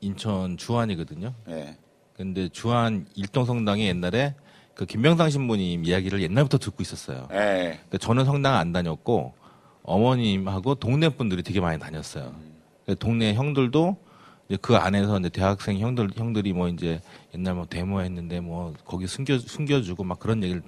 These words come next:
Speaker 1: 듣고 있었는데, 아무튼 저-, 저도 이제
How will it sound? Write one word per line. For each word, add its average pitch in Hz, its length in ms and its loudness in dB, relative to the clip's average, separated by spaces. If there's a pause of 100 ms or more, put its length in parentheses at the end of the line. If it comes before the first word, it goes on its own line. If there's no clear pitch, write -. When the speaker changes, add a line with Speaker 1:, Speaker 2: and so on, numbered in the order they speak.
Speaker 1:
듣고 - 220 -8
있었는데, 90 580 -4 (640)
아무튼 117 320 -2
저-, - 140 -10
저도 113 220 4
이제 104 100 6